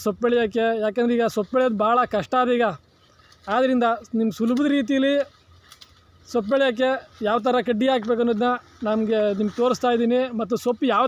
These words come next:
ಥರ ಬತ್ತದೆ ಅದನ್ನೂ ತೋರಿಸ್ತಾ ಇದ್ದೀನಿ ನೋಡಿ. ಒಂದು ಪಟದಿಂದ ಇನ್ನೊಂದು ಪಟಕ್ಕೆ ಎಂಟು ಅಡಿ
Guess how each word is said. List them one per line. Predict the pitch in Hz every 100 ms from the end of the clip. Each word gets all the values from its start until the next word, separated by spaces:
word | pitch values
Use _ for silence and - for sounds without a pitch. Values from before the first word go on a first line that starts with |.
| 233
ಥರ | 269 214
ಬತ್ತದೆ | 233 277 262 233 - _ - - - - - - - -
ಅದನ್ನೂ | 226 220 277 269
ತೋರಿಸ್ತಾ | 254 262 240
ಇದ್ದೀನಿ | 240 247 233
ನೋಡಿ. | 233 262 262 - _ _ _ _ - _ - - - _ - 208
ಒಂದು | 247 240
ಪಟದಿಂದ | 294 269 277 277
ಇನ್ನೊಂದು | 269 226
ಪಟಕ್ಕೆ | 254 233 254 262 262 - - - - - 196
ಎಂಟು | 220 202
ಅಡಿ | 262